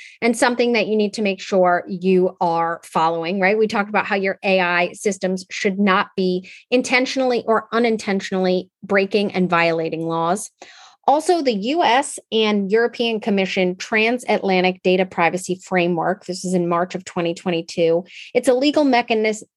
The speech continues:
mechanism for transfers of E U personal data to the U S. And then the Data Governance Act and the Data Act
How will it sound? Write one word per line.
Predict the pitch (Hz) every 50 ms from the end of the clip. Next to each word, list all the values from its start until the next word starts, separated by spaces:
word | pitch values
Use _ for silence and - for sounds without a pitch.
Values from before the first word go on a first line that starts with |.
| _ _ -
mechanism | 202 214 220 220 226 214 202 208 208 202 202 196 208 196 190 185 - - _ -
for | - 208 190 185 180 185
transfers | - - 233 220 220 214 220 - 220 214 202 208
of | - 190 180 - - -
E | 233
U | 220 208 220 214
personal | - - 208 196 - 208 196 196 185
data | 185 185 175 165 175
to | 180 - -
the | - 160
U | 160 160 165 160 165
S. | - 214 269 269 - - _ - - - - - - - _ _ -
And | 247 254 254 247 247 233
then | 220 254 254 247 240 247 247 233 - -
the | 233 214 220 240 233 233
Data | 214 214 233 226 233 233
Governance | 214 233 226 233 247 240 226 208 196 190 190 196
Act | 180 170 170 170 180 _ _ - - _ _ _ _ _ _ _ _ -
and | 226 214 196 190 190 190 190
the | 185 - 190
Data | 185 185 208 202 202 202 202 - -
Act | 147 160 143 135 147 _ _ - -